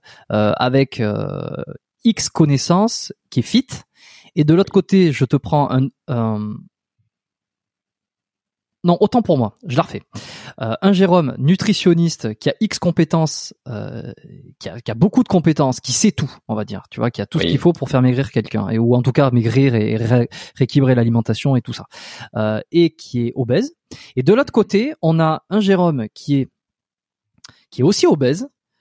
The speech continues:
Speaker 2: Ouais.
Speaker 1: mais par contre qui a peu de connaissances. C'est-à-dire qu'il a quelques bases, mais en fait ça va pas plus loin. Euh, maintenant, dans ces situations-là, comment tu fais pour savoir lequel,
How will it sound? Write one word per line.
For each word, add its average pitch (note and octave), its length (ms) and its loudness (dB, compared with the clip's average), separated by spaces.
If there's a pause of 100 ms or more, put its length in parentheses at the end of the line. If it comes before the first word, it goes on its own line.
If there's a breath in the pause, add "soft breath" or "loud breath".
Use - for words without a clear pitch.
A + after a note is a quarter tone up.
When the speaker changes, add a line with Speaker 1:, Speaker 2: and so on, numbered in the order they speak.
(640)
Speaker 2:
Ouais. E3+ 140 -2
Speaker 1:
mais C#3+ 80 0
par D3+ 180 -2
contre A3+ 340 -2
qui - 160 -2
a F3+ 220 0 (720)
peu - 120 2
de - 80 -18
connaissances. - 600 -6 (100)
C'est-à-dire E3 240 0
qu'il C#3 380 -2
a F3 80 4
quelques F3+ 280 2
bases, F3+ 460 2
mais C#3+ 240 0
en C3+ 120 -8
fait E3+ 200 -2
ça B2 100 -4
va A2+ 100 -4
pas C#3+ 120 -2
plus - 120 -6
loin. A2+ 220 -8 (600 soft breath)
Euh, A2+ 420 -4 (100)
maintenant, G3+ 640 2 (200)
dans C#3 160 0
ces D3+ 160 -2
situations-là, C#3+ 760 -4 (420)
comment B3 280 2
tu F3+ 160 -4
fais A3+ 160 0
pour D#3+ 180 -6
savoir F3+ 340 2
lequel, E3 460 2